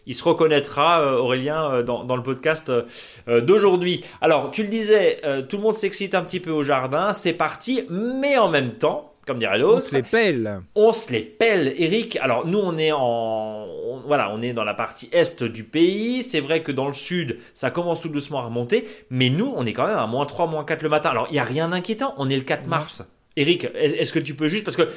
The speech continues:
Speaker 1: c'est vrai qu'on avait tendance un tout petit peu à, on va dire quoi, à frétiller l'année dernière depuis, euh,
Speaker 2: Mm.
Speaker 1: depuis mi-février.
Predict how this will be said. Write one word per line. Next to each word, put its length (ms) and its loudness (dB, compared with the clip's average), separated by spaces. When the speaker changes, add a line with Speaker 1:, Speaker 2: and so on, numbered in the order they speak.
Speaker 1:
c'est 160 0
vrai 140 4
qu'on 100 0
avait 180 4
tendance 320 -2
un 60 -2
tout 140 -8
petit 180 -12
peu 240 0
à, 580 2
on 80 -8
va 100 2
dire 160 -2
quoi, 140 2
à 40 2
frétiller 560 -2
l'année 160 0
dernière 380 -2
depuis, 480 -6
euh, 340 2
Speaker 2:
Mm. 40 -8
Speaker 1:
depuis 260 -6
mi-février. 640 -2